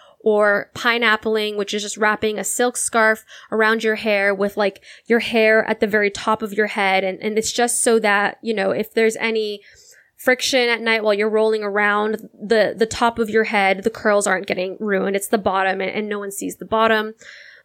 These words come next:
I wasn't refreshing my curls in the morning. Again, I wasn't using products that were the right texture. Like, they were, that were, I was using products that maybe were too thick, and I learned later that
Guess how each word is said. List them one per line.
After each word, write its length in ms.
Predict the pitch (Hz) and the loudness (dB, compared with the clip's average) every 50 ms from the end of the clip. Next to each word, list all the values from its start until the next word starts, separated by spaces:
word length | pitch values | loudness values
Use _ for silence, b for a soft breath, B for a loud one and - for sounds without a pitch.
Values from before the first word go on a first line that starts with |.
| B _ - | B _ 0
I 580 | 220 220 214 214 214 208 208 202 202 202 - - _ - | 2 4 4 4 4 4 4 2 -2 -4 -6 -10 _ -8
wasn't 400 | 226 208 240 240 233 247 240 208 | 0 2 2 4 4 2 2 2
refreshing 460 | 226 214 - - 220 214 - - 220 | 0 0 2 0 0 0 0 -2 -2
my 100 | 208 202 | -4 -4
curls 400 | - - - 226 214 208 208 196 | -4 0 2 2 2 2 0 -4
in 80 | 196 190 | -8 -10
the 80 | 190 | -8
morning. 720 | 196 208 226 240 247 247 240 233 226 220 214 214 214 220 233 - - | -4 0 2 4 4 4 4 4 2 2 0 0 -4 -6 -6 -2 -2
Again, 220 | 220 196 208 202 | -2 0 0 -2
I 80 | 202 196 | 0 0
wasn't 340 | 202 220 226 220 220 220 | 2 0 2 0 -2 -2
using 400 | 220 220 220 208 220 208 202 - - - | -2 -4 -4 -4 -6 -6 -8 -12 -12 -6
products 460 | - 226 214 208 214 214 214 - - | 0 0 2 2 2 0 -2 -4 -4
that 420 | - 220 208 202 202 - - _ _ _ _ _ _ - | 0 2 2 2 2 0 -4 _ _ _ _ _ _ -6
were 200 | 226 226 220 214 | -2 0 0 0
the 200 | 202 208 202 196 | 2 0 -2 -2
right 440 | 196 196 214 208 208 202 - - - - - - _ _ _ _ _ _ - | 0 0 2 2 4 2 0 -2 -6 -12 -14 -14 _ _ _ _ _ _ -18
texture. 760 | - - - 233 226 233 - - - 233 226 214 208 214 214 B B B B B | -10 -2 -2 -2 -2 -2 -6 -4 -2 0 0 2 2 0 0 B B B B B
Like, 120 | 233 233 | -2 2
they 100 | 233 226 | 2 2
were, 160 | 214 220 220 - - 208 | 2 2 0 -2 -6 -2
that 180 | 220 214 135 | 0 0 0
were, 100 | - - | 2 2
I 60 | 214 | 2
was 140 | 226 240 220 | 2 2 0
using 180 | 233 226 233 233 | -4 -6 -8 -8
products 360 | - - 226 202 208 202 - | -4 -2 0 0 0 -2 0
that 140 | - 208 208 | -2 -2 0
maybe 200 | 208 208 202 214 | 0 0 0 0
were 140 | 196 202 196 | -2 -2 -2
too 180 | - - 196 | -2 -6 -6
thick, 320 | - - - 240 240 233 226 | -4 0 2 2 2 2 0
and 80 | 208 | -2
I 60 | 202 | -2
learned 240 | 196 202 208 214 208 | -2 -2 -4 -4 -2
later 320 | 202 202 208 208 208 208 202 | 0 0 2 2 2 0 2
that 280 | 202 196 - - _ | 2 0 0 0 _